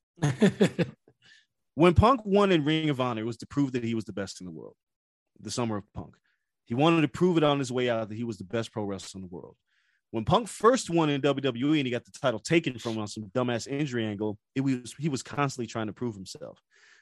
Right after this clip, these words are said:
Speaker 2: When Punk won at Money in the Bank and beat, uh, John Cena, he was still kinda trying to prove himself that he was worthy of being that man because he knew how good he was. Then Punk has a long title run,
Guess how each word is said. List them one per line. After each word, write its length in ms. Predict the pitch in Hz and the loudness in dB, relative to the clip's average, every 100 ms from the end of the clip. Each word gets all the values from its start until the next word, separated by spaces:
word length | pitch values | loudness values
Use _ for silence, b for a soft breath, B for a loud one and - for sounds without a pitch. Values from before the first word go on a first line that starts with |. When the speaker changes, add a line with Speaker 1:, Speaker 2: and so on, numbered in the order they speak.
| - | -8
Speaker 2:
When 100 | 120 | -6
Punk 400 | - 180 220 226 _ - | 4 6 6 2 _ -12
won 460 | 117 127 208 185 | -4 4 6 6
at 140 | 143 139 | 4 0
Money 280 | 143 165 151 | 0 0 0
in 60 | |
the 80 | 135 | 0
Bank 240 | 151 170 | 0 0
and 100 | 135 | -2
beat, 280 | 120 131 120 B B - - - | -4 -4 -4 B B -14 -14 2
uh, 300 | 120 113 110 | 4 4 2
John 300 | 101 151 143 | 2 2 2
Cena, 440 | - 208 165 117 - b _ _ | 0 0 0 0 -6 b _ _
he 120 | 175 | 2
was 160 | 170 - | 2 0
still 420 | - 240 285 254 | -2 2 6 6
kinda 300 | 226 226 196 | 4 2 2
trying 260 | - 196 160 | 0 0 0
to 60 | |
prove 320 | - - 175 | -4 -2 -2
himself 500 | 113 104 - 80 - _ _ - | -2 -14 -12 -12 -14 _ _ 0
that 120 | 139 | 4
he 80 | 151 | 4
was 140 | 131 | 2
worthy 520 | 107 139 151 143 120 | 0 2 4 2 0
of 100 | 113 | -4
being 280 | 104 123 113 | -2 -2 0
that 180 | 110 95 | -2 -2
man 420 | 104 95 73 50 _ b b b _ 120 | -6 -10 -14 -20 _ b b b _ 0
because 260 | 156 190 | 4 6
he 100 | 160 | 4
knew 280 | 165 190 220 | 6 6 8
how 140 | 151 | 6
good 340 | 127 117 139 120 | 2 -2 -2 -2
he 100 | 95 85 | -4 -12
was. 300 | 73 - - _ _ _ _ _ - | -18 -18 -20 _ _ _ _ _ 0
Then 280 | 151 180 165 | 4 4 6
Punk 240 | 165 160 | 4 6
has 160 | 147 127 | 4 4
a 60 | |
long 260 | 127 120 117 | 0 0 0
title 340 | 175 175 170 | 4 4 4
run, 460 | 160 165 165 160 | 2 2 0 -2